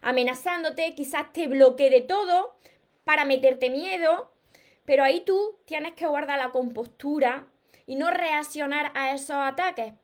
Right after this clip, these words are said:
porque si tú reaccionas desde la parte del ego, ahí tiene otra vez el control sobre ti. Deja que esa persona se vaya.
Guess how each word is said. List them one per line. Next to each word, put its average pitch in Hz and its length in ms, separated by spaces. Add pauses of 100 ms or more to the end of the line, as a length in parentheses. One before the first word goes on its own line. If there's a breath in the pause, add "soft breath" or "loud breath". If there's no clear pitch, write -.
porque 262 260
si 269 140
tú 359 160
reaccionas 302 880 (260)
desde 240 220
la 240 120
parte 262 260
del 240 180
ego, 285 380 (240 loud breath)
ahí 285 240
tiene 370 260
otra 359 200
vez 339 160 (120)
el 269 180
control 240 400
sobre 294 260
ti. 330 300 (560 soft breath)
Deja 294 280
que 370 80
esa 359 200
persona 311 420
se 330 180
vaya. 294 500